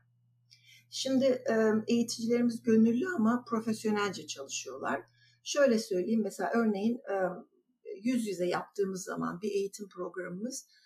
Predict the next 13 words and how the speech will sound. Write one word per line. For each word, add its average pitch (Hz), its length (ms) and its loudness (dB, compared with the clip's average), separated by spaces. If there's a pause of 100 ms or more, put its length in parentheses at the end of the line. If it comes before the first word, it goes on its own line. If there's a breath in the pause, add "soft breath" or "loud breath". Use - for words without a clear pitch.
(160 soft breath)
haftada 214 460 0
üç - 300 -6
gün 247 260 0
iki - 220 -8
buçuk - 260 -10
saat 160 320 -8
toplanıyor 170 580 -8 (380)
ve 240 80 4
bu 247 140 2
program 220 540 0
üç 220 200 -4
ay 165 140 -4
sürüyor. - 480 -14